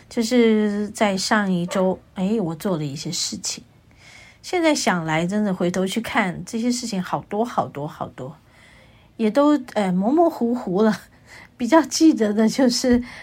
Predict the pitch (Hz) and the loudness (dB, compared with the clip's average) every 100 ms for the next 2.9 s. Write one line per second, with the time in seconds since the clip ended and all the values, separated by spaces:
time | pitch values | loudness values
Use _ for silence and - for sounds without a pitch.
0 | - - 202 202 202 196 202 175 180 233 | -18 -4 -2 0 -2 -4 -2 -2 -2 -6
1 | - 262 233 208 190 180 - 170 160 147 | -2 0 0 0 -2 -4 0 2 4 2
2 | 147 165 - - 175 180 208 120 - | 0 -4 -10 -10 -2 0 2 0 -4